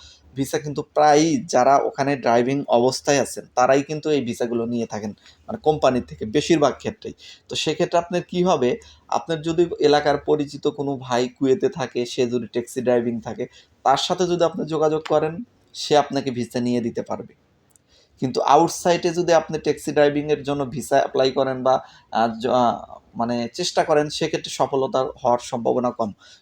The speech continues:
সফলতা হবে না বিষয়টা এরকম না, অনেকেই তো এরকমভাবে আসে, কিন্তু সবচেয়ে বেশি যেভাবে ট্যাক্সি ড্রাইভিং আপনি ভিসা পেতে পারেন সেটা হলো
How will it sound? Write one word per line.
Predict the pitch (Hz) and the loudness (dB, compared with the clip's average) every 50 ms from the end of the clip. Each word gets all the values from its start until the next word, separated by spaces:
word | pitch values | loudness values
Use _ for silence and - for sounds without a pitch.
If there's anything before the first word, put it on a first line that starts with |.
| _ | _
সফলতা | - - - 110 - 165 202 214 233 208 | -14 -10 -8 -4 -2 -2 0 0 0 0
হবে | 196 190 190 190 | 2 2 0 0
না | 190 185 | 0 0
বিষয়টা | 180 175 - 175 170 185 | 0 0 0 0 0 2
এরকম | 170 160 147 151 127 | 0 0 0 -2 -2
না, | 127 123 123 | 0 0 0
অনেকেই | 123 117 113 120 123 - 143 139 | 0 -2 -2 -4 -4 -4 -4 -4
তো | - - | -2 0
এরকমভাবে | 127 123 - - 123 123 123 120 120 | -2 -2 -2 -4 -4 -4 0 0 0
আসে, | 117 104 104 - - - 110 | 0 -2 -4 -8 -12 -12 -10
কিন্তু | - - 120 131 147 165 175 - - - - - _ - | -8 -8 -6 -4 -4 -4 -4 -6 -10 -20 -20 -20 _ -10
সবচেয়ে | - - 147 143 - - - 185 165 | -2 -2 0 0 0 0 0 2 2
বেশি | 165 156 - - 175 | 2 0 0 -2 -4
যেভাবে | 147 135 147 151 143 147 151 151 170 | -2 0 0 0 2 0 0 -2 -4
ট্যাক্সি | 160 - 131 - - - 143 | -4 -6 -6 -6 -8 -4 0
ড্রাইভিং | 143 147 143 143 151 143 | 2 4 4 2 0 -2
আপনি | 143 143 139 131 | -4 -4 -4 -6
ভিসা | 117 113 113 - - 135 | -6 -6 -6 -2 0 0
পেতে | 139 143 - - 131 | 2 2 0 0 -2
পারেন | 104 131 131 151 175 | -2 -2 -2 -4 -6
সেটা | - 143 117 - | -8 -10 -8 -4
হলো | 131 127 143 | -2 -2 -2